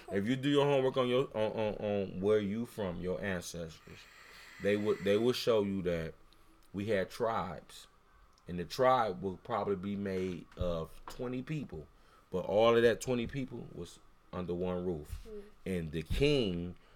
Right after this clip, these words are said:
Speaker 2: was the ruler of that tribe. The wives, multiple wives, let's say it's five, six of 'em, and it's,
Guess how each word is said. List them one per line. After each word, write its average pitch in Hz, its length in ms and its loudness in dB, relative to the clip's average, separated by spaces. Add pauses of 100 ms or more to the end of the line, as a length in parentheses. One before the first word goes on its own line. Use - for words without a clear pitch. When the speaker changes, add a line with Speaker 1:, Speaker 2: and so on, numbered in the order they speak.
(120)
Speaker 2:
was 90 260 0
the 90 160 -2
ruler 101 520 6
of 87 280 0
that 95 220 2
tribe. 98 480 2 (1040)
The 82 100 -4
wives, 98 1040 4 (1040)
multiple 120 640 12
wives, 80 280 0
let's 90 160 -2
say 92 120 0
it's 85 140 -4
five, 85 360 0
six 87 280 -10
of 73 160 -10
'em, - 80 -16 (1040)
and 101 120 2
it's, 104 180 2